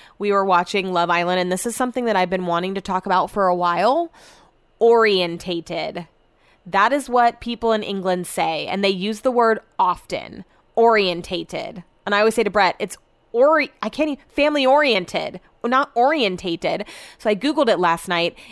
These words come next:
and it's, it, that actually is a term used, and it says that it's <laughs> c-, most common in England, but it's, like, not the correct use of the word. So can someone tell them?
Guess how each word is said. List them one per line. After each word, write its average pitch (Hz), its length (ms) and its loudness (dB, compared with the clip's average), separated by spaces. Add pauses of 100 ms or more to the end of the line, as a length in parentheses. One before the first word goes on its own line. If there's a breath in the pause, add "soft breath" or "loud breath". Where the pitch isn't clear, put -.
(140 loud breath)
and 233 200 2 (120)
it's, - 420 -4
it, 220 280 -2
that 247 160 4
actually 277 320 2
is 240 100 2
a 220 60 2
term 226 300 0
used, 180 300 0
and 185 80 -2
it 170 120 -4
says 196 180 2
that 180 100 -4
it's 180 120 -8 (140)
<laughs> - 160 -14
c-, 190 160 -4
most 208 260 -2
common 185 260 0
in 180 100 -2
England, 190 360 0
but 185 120 0
it's, 190 120 -4
like, 180 160 0 (100)
not 196 580 2
the 214 100 2
correct 180 480 0
use 175 220 -6
of 165 120 -6
the 185 100 -4
word. 180 420 0
So 185 280 2 (360 loud breath)
can 233 220 0
someone 285 440 2
tell 233 260 2
them? 254 460 0